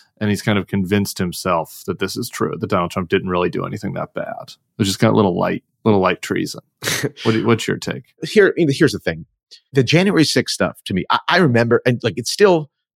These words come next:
Speaker 2: in my mind, that was like, the worst thing that happened domestically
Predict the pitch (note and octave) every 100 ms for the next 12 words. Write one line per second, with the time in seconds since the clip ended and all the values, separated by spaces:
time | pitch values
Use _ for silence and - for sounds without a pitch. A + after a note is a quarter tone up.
0 | _ - D#3 C#3 C3 A#2+ A2 A#2 C3 -
1 | C#3 C#3+ _ _ - B2 G#2+ F#2 - _
2 | _ _ _ - G2 - G#3 G3 E3 D#3
3 | - C#3+ B2+ B2 A#2+ _ - A#2 A2 G#2+
4 | - _ - - C#3+ C3+ B2 G#2 G2+ G#2
5 | - G2 F#2+ F#2+ F2